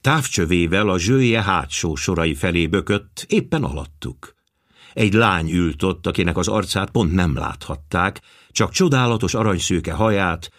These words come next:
ami gyönyörűen simult a fejére, akár egy sapka,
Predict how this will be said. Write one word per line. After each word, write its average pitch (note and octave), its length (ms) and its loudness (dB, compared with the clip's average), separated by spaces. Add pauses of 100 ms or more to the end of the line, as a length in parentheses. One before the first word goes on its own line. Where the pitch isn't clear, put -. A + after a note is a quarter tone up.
(140)
ami G2+ 240 4
gyönyörűen F#2 580 4
simult D#2+ 440 -2
a D#2 60 -8
fejére, G#2 680 2
akár - 340 -6
egy - 100 -8
sapka, - 760 -4